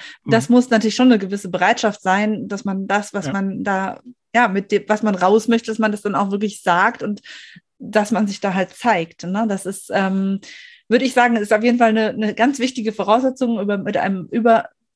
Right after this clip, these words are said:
Speaker 1: eine ganz wichtige Voraussetzung, um mit einem Podcast zu starten. Klingt irgendwie naheliegend, aber tatsächlich, ja, es ist manchen auch nicht so klar. Und wie du schon sagst, es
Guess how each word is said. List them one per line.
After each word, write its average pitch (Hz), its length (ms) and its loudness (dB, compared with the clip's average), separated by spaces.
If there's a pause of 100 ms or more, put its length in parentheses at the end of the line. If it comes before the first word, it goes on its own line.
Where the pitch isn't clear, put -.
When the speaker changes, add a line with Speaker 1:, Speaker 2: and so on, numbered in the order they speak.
(800)
Speaker 1:
eine 208 160 0
ganz 247 280 0
wichtige 233 320 -4
Voraussetzung, 226 640 -2
um 208 320 -4
mit 208 160 -4
einem 196 160 -4
Podcast 214 400 -6
zu 190 80 -10
starten. 254 440 2 (220)
Klingt 262 240 4
irgendwie 220 220 0
naheliegend, 262 520 2
aber 226 180 4
tatsächlich, 220 640 -4
ja, 202 300 0 (120)
es 214 160 -8
ist - 320 -10
manchen 226 340 2
auch 208 200 0
nicht 226 140 0
so 226 80 -2
klar. 226 380 2
Und 254 340 2
wie 220 80 -4
du 208 80 -6
schon 202 160 -4
sagst, 196 460 -2
es - 280 -12